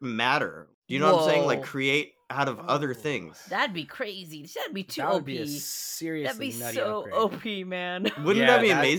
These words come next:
Speaker 3: that'd
Speaker 1: though?
Speaker 3: be too O P,
Speaker 2: Yeah,
Speaker 3: I
Speaker 2: no.
Speaker 3: think.
Speaker 1: It has to come from her because she has to eat it.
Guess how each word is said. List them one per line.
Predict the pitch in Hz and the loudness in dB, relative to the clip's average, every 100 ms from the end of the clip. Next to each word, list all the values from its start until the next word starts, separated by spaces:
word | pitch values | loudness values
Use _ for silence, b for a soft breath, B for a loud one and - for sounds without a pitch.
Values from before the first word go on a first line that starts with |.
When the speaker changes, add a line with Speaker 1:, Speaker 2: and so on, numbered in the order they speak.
| 151 | 4
Speaker 3:
that'd | 185 | 6
Speaker 1:
though? | 240 254 | 6 4
Speaker 3:
be | 135 | 0
too | - 151 131 | -4 -2 0
O | 113 | -2
P, | 98 87 - b | -10 -14 -18 b
Speaker 2:
Yeah, | 175 156 | -2 -2
Speaker 3:
I | 120 | -2
Speaker 2:
no. | 151 143 | -4 -6
Speaker 3:
think. | 139 _ _ | -8 _ _
Speaker 1:
It | 143 | 0
has | 160 151 - | 4 4 2
to | 175 | 0
come | 180 147 | 2 0
from | 139 156 | 0 2
her | 170 | 2
because | 147 160 139 135 - | 2 2 0 -2 -8
she | 165 | 0
has | 151 143 | 2 0
to | - | -4
eat | 143 160 | 0 0
it. | 98 | 0